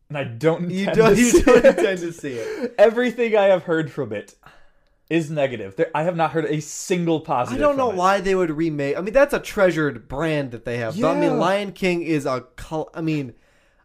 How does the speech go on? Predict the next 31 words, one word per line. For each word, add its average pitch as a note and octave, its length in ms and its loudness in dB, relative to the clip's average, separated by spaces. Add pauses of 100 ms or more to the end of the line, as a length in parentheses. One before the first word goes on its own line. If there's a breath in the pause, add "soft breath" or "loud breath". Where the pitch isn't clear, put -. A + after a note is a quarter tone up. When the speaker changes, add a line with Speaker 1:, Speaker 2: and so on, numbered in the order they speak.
(180)
Speaker 2:
it's G3 180 2
a E3+ 40 2
classic. G#3+ 640 -2
It's F#3+ 100 0
Speaker 1:
Yeah. D4+ 120 4
Speaker 2:
like G3 140 0
a E3+ 120 0
mainstay E3 960 0
of C#3 180 0
the C#3+ 80 -4
Disney C#3 420 -4
brand. B2 540 -6 (140)
Speaker 1:
Yep, G3+ 360 -2
one D#3 200 -4
of F#3 80 -6
their G3 100 -2
big E3 240 -6
five. C3+ 460 -4 (320)
Speaker 2:
And F3+ 220 -2
they F#3+ 160 2
thought, E3+ 580 0 (640)
"Well, E3+ 140 -2
shit, E3+ 260 -4
we G3+ 80 -6
got E3+ 160 0
nothing C3 200 -6
going C3 220 -4
on B2+ 140 -2
in B2 80 -8
twenty C#3 280 -6
nineteen. D#3 580 -6